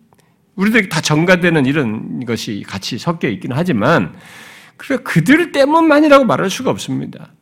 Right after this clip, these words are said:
오늘날 우리들이 기존 예수 믿는 우리들이 이 부분에서 문제를 가지고 있는 거죠. 흠이 없고 순전한 이 하나님의 자녀의 모습을 안 갖는 것입니다. 그래가지고 우리가 믿는 하나님이,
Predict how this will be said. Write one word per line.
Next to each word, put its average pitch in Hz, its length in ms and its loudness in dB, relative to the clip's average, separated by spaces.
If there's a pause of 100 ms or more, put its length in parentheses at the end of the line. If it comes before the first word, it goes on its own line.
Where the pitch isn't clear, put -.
(100)
오늘날 247 340 4
우리들이 208 280 0
기존 190 560 -2
예수 170 300 0
믿는 180 340 0
우리들이 185 720 0 (300)
이 196 120 4
부분에서 294 540 2
문제를 233 440 2
가지고 - 280 -6
있는 90 140 -6
거죠. - 240 -20 (1200)
흠이 214 340 0
없고 202 260 -2
순전한 175 720 -4
이 127 300 -6 (840)
하나님의 - 460 -10
자녀의 107 380 -10
모습을 - 400 -14 (140)
안 170 220 -6
갖는 220 300 -4
것입니다. - 320 -20 (420)
그래가지고 302 440 2
우리가 277 240 2
믿는 269 300 2
하나님이, 262 760 -2